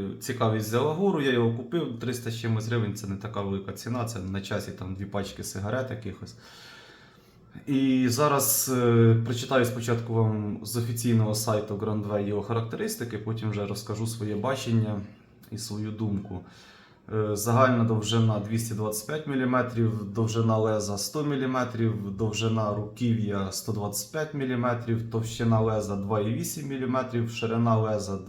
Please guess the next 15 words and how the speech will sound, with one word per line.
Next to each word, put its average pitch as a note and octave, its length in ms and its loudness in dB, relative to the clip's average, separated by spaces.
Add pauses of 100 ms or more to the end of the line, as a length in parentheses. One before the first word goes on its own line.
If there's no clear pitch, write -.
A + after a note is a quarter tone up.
(220)
вісімнадцять A#2 920 0
міліметрів, C#3 720 -2 (440)
марка A#2+ 320 4
сталі A2+ 460 2
чотириста A2+ 520 0
двадцять A#2+ 460 0
без, A2 560 -2
е, G#2 240 -2
всіляких A2+ 600 0
приставок. D#3 720 -4 (880)
Твердість A#2+ 600 2
сталі A2+ 400 4
заявлена G#2 800 2
п'ятдесят A2+ 640 -2
три A#2+ 220 0